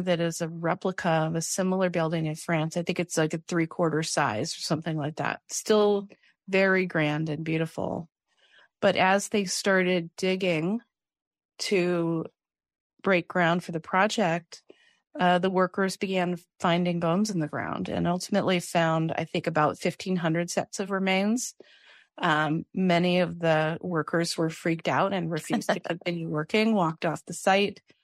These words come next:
Speaker 1: And eventually, uh, because there were not great laws in place to protect the remains of the dead, they were just sort of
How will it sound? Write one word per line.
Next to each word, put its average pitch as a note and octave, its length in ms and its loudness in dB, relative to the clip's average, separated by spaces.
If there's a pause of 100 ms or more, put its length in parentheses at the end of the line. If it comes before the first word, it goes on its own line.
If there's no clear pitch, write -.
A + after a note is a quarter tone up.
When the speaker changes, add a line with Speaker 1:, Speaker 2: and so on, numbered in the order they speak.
(480)
Speaker 1:
And E3+ 400 2
eventually, F3+ 960 0 (160)
uh, F3+ 180 0
because F#3+ 280 -2
there F#3 100 2
were F3 120 0
not E3 260 0
great E3+ 240 -2
laws F3 400 2
in E3 140 -2
place D#3+ 340 -4
to - 100 -12
protect E3 580 -6
the G3+ 120 0
remains A3 580 4
of G#3+ 100 -2
the A3 80 -2
dead, A3+ 440 2 (540)
they G3 100 2
were F3+ 360 4
just F3+ 400 -2
sort F3+ 220 2
of F3 240 0